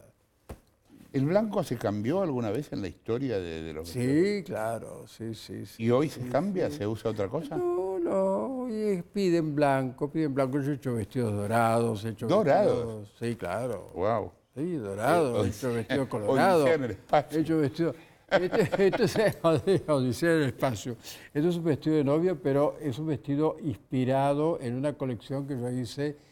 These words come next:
Speaker 2: inspirado en, este, esculturas del Museo de Arte Moderno.
Speaker 1: Ajá.
Speaker 2: Entonces esto reproducía una escultura.
Speaker 1: Es
Speaker 2: Eso
Speaker 1: muy, es muy bonito el, el, el, eh, eh, los hombros.
Speaker 2: Sí.
Speaker 1: La parte de abajo a
Speaker 2: El
Speaker 1: mí
Speaker 2: decolte.
Speaker 1: verdaderamente no me gusta, pero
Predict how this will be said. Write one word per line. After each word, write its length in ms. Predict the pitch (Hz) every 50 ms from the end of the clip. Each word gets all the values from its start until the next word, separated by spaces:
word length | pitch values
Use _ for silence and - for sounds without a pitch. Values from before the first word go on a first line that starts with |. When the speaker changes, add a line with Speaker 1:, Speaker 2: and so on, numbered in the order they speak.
| _ _ -
Speaker 2:
inspirado 520 | - - - 131 135 135 139 147 151 98
en, 260 | 73 - 131 127 120 120
este, 540 | 120 113 104 - - - 127 123 123 127
esculturas 640 | 117 - - 143 131 110 - - 135 135 143 147 131
del 140 | 120 123 117
Museo 460 | 107 110 120 113 - 143 135 135 135
de 80 | 131 127
Arte 240 | 123 123 117 - 123
Moderno. 600 | 113 110 113 123 113 101 95 92 92 92 92 95 _ -
Speaker 1:
Ajá. 280 | 95 95 87 98 104
Speaker 2:
Entonces 300 | 127 156 131 113 143 147
esto 160 | 143 - 160
reproducía 1300 | 143 135 139 131 - - 151 139 139 135 135 139 139 127 131 - - 165 165 165 170 170 170 170 180 165 - 143
una 180 | 139 143 135
escultura. 840 | 120 - - - 123 113 101 - 123 117 110 107 104 101 104 107 -
Speaker 1:
Es 160 | - 123 113 104
Speaker 2:
Eso 100 | 104 135
Speaker 1:
muy, 240 | 131 143 165 175 160 143
es 80 | 123
muy 180 | 117 139 165 165
bonito 520 | 147 147 139 135 143 160 151 147 143 131
el, 200 | 113 98 95 95
el, 440 | 98 95 90 90 87 87 85 82 85
el, 420 | 76 80 82 80 78 78 76 73 73
eh, 600 | 76 73 73 73 73 76 78 - 82 82 87 - 85
eh, 40 |
los 240 | 82 90 95 - -
hombros. 480 | 120 110 98 87 80 82 80 80 - _ _ _ _ _ - -
Speaker 2:
Sí. 280 | - - 170 165 151 143 139
Speaker 1:
La 160 | 110 104 98
parte 200 | 131 131 127 139
de 40 | 123
abajo 180 | 120 123 - -
a 40 | 120
Speaker 2:
El 40 | 120
Speaker 1:
mí 80 | 120
Speaker 2:
decolte. 320 | 127 117 113 135 131 110 104
Speaker 1:
verdaderamente 540 | 104 104 113 113 110 113 113 120 113 107
no 100 | 101 101
me 80 | 101 98
gusta, 320 | 95 85 78 - - 69 -
pero 500 | - 85 87 87 82 80 78 73 73 71